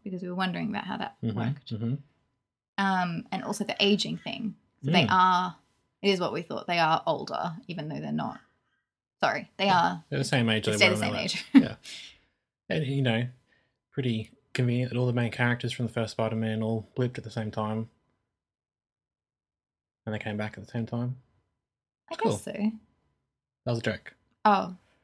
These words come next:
Speaker 1: What was the joke?
Speaker 2: It was convenient all the main characters in the first movie blipped and they came back and they're all in the same age now. They all blipped. It wasn't like one of them aged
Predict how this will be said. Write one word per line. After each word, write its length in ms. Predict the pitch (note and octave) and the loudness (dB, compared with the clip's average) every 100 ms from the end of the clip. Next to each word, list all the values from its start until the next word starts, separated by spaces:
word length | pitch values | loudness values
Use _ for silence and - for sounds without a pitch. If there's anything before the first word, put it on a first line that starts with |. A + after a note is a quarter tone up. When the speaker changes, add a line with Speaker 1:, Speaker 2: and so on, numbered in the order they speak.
| _ _ _ _ _ _ _ _ _ _ _ | _ _ _ _ _ _ _ _ _ _ _
Speaker 1:
What 120 | C#4+ | 0
was 100 | D#4 | 2
the 60 | E4+ | 0
joke? 160 | E4 G4 B4+ | 2 6 4
Speaker 2:
It 200 | - - _ | 2 -10 _
was 120 | D3 | -2
convenient 420 | C#3 D3 D3+ C#3+ A#2+ | 2 4 4 4 4
all 100 | B2+ | 4
the 60 | |
main 180 | B2 A#2 | 4 4
characters 320 | B2 B2 A#2 | 4 4 4
in 80 | A#2 | 0
the 40 | |
first 300 | A2+ B2 A2+ | 2 2 2
movie 220 | A#2 A2 A2 | 2 0 0
blipped 300 | A#2 G#2+ A#2 | 0 -2 -2
and 100 | A2+ | -2
they 100 | A2 | 0
came 200 | A2+ A2 | -2 0
back 220 | A2 G#2 | -2 -2
and 80 | A2 | -2
they're 120 | G#2+ | 0
all 100 | G#2 | 0
in 80 | G#2 | -2
the 60 | |
same 400 | - A2 G#2 G2+ - _ _ A#2 | -2 -2 -2 -6 -10 _ _ -2
age 260 | A2 G#2 | -2 -2
now. 180 | A2+ G#2 | -2 -2
They 100 | G2+ | -2
all 120 | A2 A2 | -2 -2
blipped. 240 | A2 - | -4 -8
It 100 | - | -6
wasn't 180 | A2+ G#2 | -6 -4
like 140 | G2+ | -4
one 120 | A#2 A2 | -2 -2
of 40 | |
them 220 | G#2+ A2 | -2 -4
aged 400 | G#2+ G#2+ G#2+ - | -6 -8 -8 -12